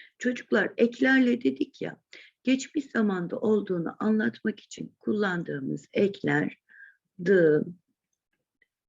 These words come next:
di, du, du da olur. Ha, bir de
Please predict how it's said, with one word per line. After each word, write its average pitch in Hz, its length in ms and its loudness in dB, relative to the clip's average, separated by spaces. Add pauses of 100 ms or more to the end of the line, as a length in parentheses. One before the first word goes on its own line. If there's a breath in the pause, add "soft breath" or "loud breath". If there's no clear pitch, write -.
(200)
di, 160 460 2 (580)
du, 185 260 4
du 175 240 4
da 156 180 2
olur. 147 460 0 (300 soft breath)
Ha, - 300 0
bir 262 160 6
de 269 280 2